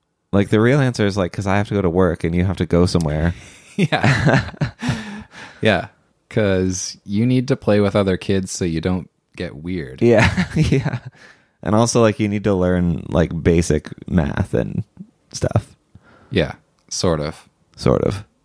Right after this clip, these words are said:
Speaker 2: It's like, it might turn out that you don't need to go, but you won't know till you go and find out. So
Speaker 1: <laughs>
Speaker 2: you're still gonna have to go.
Speaker 1: Yeah. What about, like, uh, mechanical things? Like, is there any, like, machine that you didn't understand?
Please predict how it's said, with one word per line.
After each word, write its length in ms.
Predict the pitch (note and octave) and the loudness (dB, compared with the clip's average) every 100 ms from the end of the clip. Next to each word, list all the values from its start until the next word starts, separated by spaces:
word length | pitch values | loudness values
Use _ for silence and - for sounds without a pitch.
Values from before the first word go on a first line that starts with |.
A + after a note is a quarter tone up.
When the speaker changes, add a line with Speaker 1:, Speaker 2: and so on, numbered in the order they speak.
| _ _ | _ _
Speaker 2:
It's 120 | - | 0
like, 300 | B2+ - - | 0 0 -12
it 120 | - A#2+ | -6 -4
might 300 | C3+ D#3+ - | 0 0 0
turn 260 | F3 E3 | 0 2
out 380 | D3 C3+ C3 - _ _ _ _ _ | 4 6 4 2 _ _ _ _ _
that 120 | A2 G2+ | -4 0
you 120 | G#2+ | 0
don't 400 | F#2+ G2+ G2+ F2+ | 2 2 2 0
need 220 | G2 F#2 | -2 -2
to 60 | F2 | -2
go, 540 | E2+ E2+ D#2+ D#2 D#2+ _ _ _ _ _ _ _ - | -2 0 0 -2 -6 _ _ _ _ _ _ _ -8
but 120 | D#2 | -4
you 100 | G#2+ | 0
won't 240 | B2 A#2 | 2 2
know 220 | G2+ G2 | 2 0
till 220 | G2 - F2+ | 0 0 2
you 100 | F2 | 0
go 300 | D#2+ D2+ D2+ | -2 -2 -2
and 120 | D#2 | -6
find 300 | - D#2+ D#2 | -6 -6 -4
out. 340 | D2 C#2 D2 - | -6 -8 -12 -10
So 420 | - E2+ D#2 E2+ - _ _ | -4 -2 -2 -6 -10 _ _
Speaker 1:
<laughs> 1300 | B2+ G2+ B2+ - - - - - _ _ _ _ _ | 0 2 0 0 -6 -12 -16 -18 _ _ _ _ _
Speaker 2:
you're 100 | - | -8
still 240 | F2+ - F#2+ | -4 -2 0
gonna 140 | F2+ | 0
have 160 | F2+ D#2 | -2 -4
to 60 | E2 | -8
go. 340 | C#2+ B1 - | -10 -10 -4
Speaker 1:
Yeah. 260 | - C#2+ - - _ _ | 2 2 0 -6 _ _
What 160 | - D3 | 0 2
about, 200 | F3+ F3+ | 2 2
like, 240 | C#3 G#2 A2+ | 2 0 0
uh, 160 | G2+ | 0
mechanical 580 | D#2+ - F#2+ F2 E2 D2 | 0 -2 0 0 -2 -6
things? 360 | F#2 A1 - - | -4 -6 -6 -4
Like, 140 | F2+ | 0
is 120 | G2 | 0
there 120 | A2 A2+ | 2 2
any, 140 | B2+ | 2
like, 200 | A2+ - | 2 0
machine 560 | E2+ - F#2+ G#2 A#2 A#2 | -2 -2 -4 -2 -2 -2
that 120 | A#2 | 2
you 100 | A2+ | 2
didn't 260 | A2 A2 A2+ | 2 2 -2
understand? 720 | A2+ A2+ - A2+ A2+ A2+ | -2 -4 -2 2 2 0